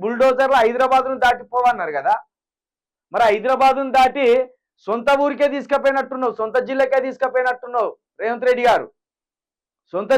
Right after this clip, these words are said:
జిల్లా ప్రజలనే అన్యాయం చేసి పడేస్తున్నావు నువ్వు.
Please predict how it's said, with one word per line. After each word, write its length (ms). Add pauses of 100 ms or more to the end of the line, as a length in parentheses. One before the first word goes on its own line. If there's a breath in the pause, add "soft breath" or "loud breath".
జిల్లా 180 (100)
ప్రజలనే 400 (100)
అన్యాయం 400
చేసి 200
పడేస్తున్నావు 640
నువ్వు. 160